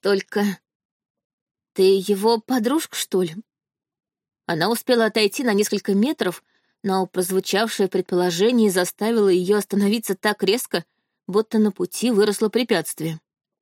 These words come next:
"Сдурела?" "Ну, а чем еще объяснить твое потрясающее гостеприимство?" Сама не заметила, как следом за новой знакомой отодвинула вежливость в сторону. "Может,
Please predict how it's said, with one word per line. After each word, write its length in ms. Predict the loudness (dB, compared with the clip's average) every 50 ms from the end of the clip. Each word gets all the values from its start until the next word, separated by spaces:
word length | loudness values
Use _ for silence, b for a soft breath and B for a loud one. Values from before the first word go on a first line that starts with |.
| _ _ _ _ _ _ _ _ _ _ _ _ _ _
"Сдурела?" 640 | -8 -8 -4 2 2 4 4 4 4 2 0 -2 -6 _ _ _ _ _ _ _ _ _ _ _ _ _ _ _ _ _ _ _ _ _ -14
"Ну, 340 | -6 -2 0 2 2 4 2
а 80 | 2 0
чем 220 | 0 0 2 2
еще 460 | 4 2 2 0 -2 -4 -2 0 0 0
объяснить 640 | 0 -2 -4 -6 -2 0 0 0 0 -2 -6 -14 _ _ _ _ _ _ _ _ _ _
твое 360 | -6 -6 -2 2 2 2 2
потрясающее 880 | 0 -2 -10 -10 -8 -8 -8 -4 -2 2 2 2 2 2 0 -2 0 0
гостеприимство?" 800 | 0 -2 -4 -4 -8 -4 0 0 0 0 0 -2 -2 -4 -4 -4 _ _ _ _ _ _ _ _ _ _ _ _ _ _ _ _ _ _ _ _ _ _ _
Сама 320 | -6 -4 -2 0 2 2
не 120 | 2 2 2
заметила, 540 | 2 2 0 0 0 -4 -2 0 0 0 0
как 180 | -2 -4 -6
следом 400 | -4 -4 -2 -2 -2 0 0 0
за 140 | 0 0 0
новой 260 | 0 0 2 2 0
знакомой 640 | 0 0 -4 -4 -6 _ -6 -2 0 0 0 0 _ _ _ _ _ _ _ -6 -4
отодвинула 680 | -2 0 0 -2 0 0 0 0 2 2 4 4 2
вежливость 480 | 4 2 2 2 4 2 2 2 0 -2
в 40 | -2
сторону. 480 | 2 2 2 2 2 -2 -4 -8 -12 _ _ _ _ _ _ _ _ _ _ _ _ _ _ _ _ _ _ _ _ _ _ _ _ -10
"Может, 480 | -4 -2 0 0 2 0 -2 -4 -4 -20